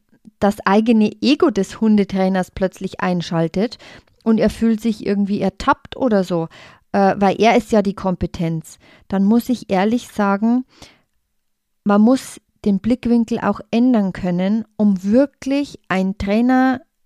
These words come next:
mit Qualitäten zu sein. Und da ist wirklich auch der Appell an die Hundetrainer. Leute, wenn Menschen zu euch kommen,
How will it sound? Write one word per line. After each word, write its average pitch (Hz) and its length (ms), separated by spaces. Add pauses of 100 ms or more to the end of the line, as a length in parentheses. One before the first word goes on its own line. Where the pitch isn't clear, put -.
(320)
mit 214 180
Qualitäten 226 840
zu - 160
sein. 165 460 (1200)
Und 214 160
da 220 80
ist 220 240
wirklich 254 460
auch 214 160
der 202 180
Appell 240 400
an 220 160
die 214 140
Hundetrainer. 208 760 (840)
Leute, 208 600 (380)
wenn 269 480 (520)
Menschen 269 480
zu - 200
euch 180 260
kommen, 165 580